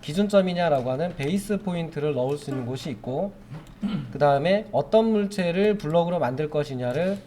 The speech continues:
선택하는 곳이 하나 있고, 그 다음에 여기는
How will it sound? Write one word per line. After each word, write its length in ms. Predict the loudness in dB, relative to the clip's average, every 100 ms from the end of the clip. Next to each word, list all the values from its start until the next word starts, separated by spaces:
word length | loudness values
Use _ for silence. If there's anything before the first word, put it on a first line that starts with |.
| -18 -20
선택하는 880 | -4 -2 0 -2 0 0 -2 -4 -10 -10
곳이 240 | -8 -2
하나 220 | -2 0
있고, 460 | -2 -4 -6 -6 -6 -10 -20 -20 -20 -20 -20 -20 -20 -18 -2
그 60 |
다음에 160 | 4 6
여기는 680 | 6 6 6 4 2 -4